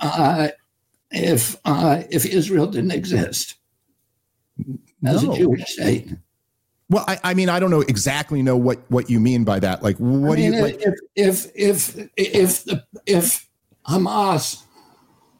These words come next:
Speaker 1: overran Israel, which it says it wants to do, and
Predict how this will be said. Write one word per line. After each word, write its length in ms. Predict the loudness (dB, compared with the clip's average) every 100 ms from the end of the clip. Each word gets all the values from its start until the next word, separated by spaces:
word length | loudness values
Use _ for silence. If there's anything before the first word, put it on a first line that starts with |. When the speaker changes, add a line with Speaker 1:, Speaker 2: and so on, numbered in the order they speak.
| _ _ -6
Speaker 1:
overran 600 | -2 2 0 0 0 0
Israel, 460 | 0 -2 -2 -2
which 240 | 0 0 0
it 100 | -2
says 300 | -2 0 0
it 120 | 0
wants 300 | -2 -2 0
to 80 | -2
do, 420 | 0 0 -2 -6 -12 _ _ _ _ -14 -8
and 440 | -4 0 0 0